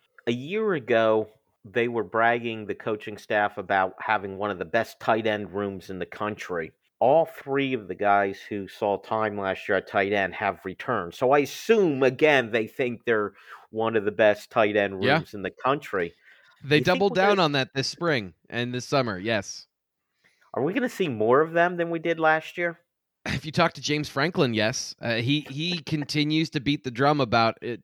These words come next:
Speaker 2: Two tight ends on the field makes you very dangerous from a run and pass perspective. Uh, a-, and when I asked him, going back to the article I wrote about installing the offense and the identity of your team, is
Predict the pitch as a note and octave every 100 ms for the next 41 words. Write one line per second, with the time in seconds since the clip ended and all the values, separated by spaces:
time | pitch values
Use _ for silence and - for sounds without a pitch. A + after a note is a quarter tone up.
0 | - D3+ D3+ D#3+ C#3+ D3+ D3+ D3 C#3 F#3
1 | D#3+ C3+ B2+ B2 A#2 B2+ A2 B2 C3 C3+
2 | D3+ D#3 A#2+ A#2+ - - A2 G#2+ G2+ A2+
3 | A#2+ A#2+ A2+ A2 A2 G2+ - G2+ A2 G#2
4 | - B1 - _ - - _ - A#2+ A#2
5 | A2+ - A#2 - A#2 A2+ G#2+ - A#2 A#2
6 | C3+ C#3+ C#3+ - G#2+ A#2+ A#2 B2 A#2 A2+
7 | B2 C#3 B2+ G#2+ G#2 A2+ G#2+ G#2 G2+ -
8 | A2+ A2 G2+ G2 B2 B2+ A2 - G2+ F#2
9 | F2+ A2 A#2+ A2 G2 F2+ - E3 D3+ A2+
10 | F#2